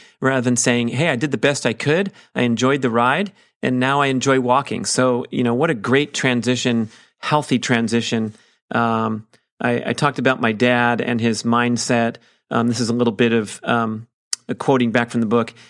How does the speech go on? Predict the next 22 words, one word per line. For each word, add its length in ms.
Uh, 140
"He 140
does 140
not 180
get 100
emotional, 480
harried, 400
overstressed, 540
<laughs> 100
negative, 280
angry, 340
or 120
overexcited. 680
He's 160
level 400
and 180
calm 300
in 60
the 60
face 280
of 180
everything 540